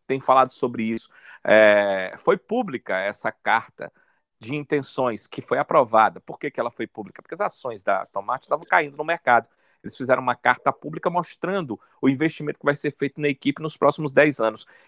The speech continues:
E bilionário nos próximos três anos. Então, as ações que estavam caindo, elas já começaram a se recuperar no mercado.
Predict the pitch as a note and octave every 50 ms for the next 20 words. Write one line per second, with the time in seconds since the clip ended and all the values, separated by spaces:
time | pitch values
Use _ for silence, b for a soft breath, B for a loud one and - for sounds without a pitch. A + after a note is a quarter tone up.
0 | b - B2 D3+ F3 G3 - A2+ G2 F#2+ G2+ G#2+ E3 A#3 C4+ D4+ C#4 A#3+ F#3+ C#3+
1 | B2 A2+ G#2+ A#2 B2+ D3 G3+ G#3+ G3+ - - - C3+ C#3 D#3 - F3 E3 - -
2 | _ - D3+ D#3 G3 A3 F#3 C#3 B2 G#2+ G2 F#2 F#2+ - - b b b b b
3 | b b - A#2 A2 - - C#3 D3+ D3+ C#3 A#2+ A2 A#2+ A2 - - - C#3+ E3
4 | F3+ - - - - C3 B2+ B2 B2 A#2 - - A2 G2+ A2 C#3+ D3+ C#3+ A#2+ A2+
5 | G#2+ F#2+ G#2+ A2 - - B2 A#2 A2 - - A2+ A#2+ C3 - - C#3+ C#3+ - -
6 | - D3+ C#3 C#3+ D3 D3+ D3+ E3 F#3 - _ - E3 C3+ A#2 G2 -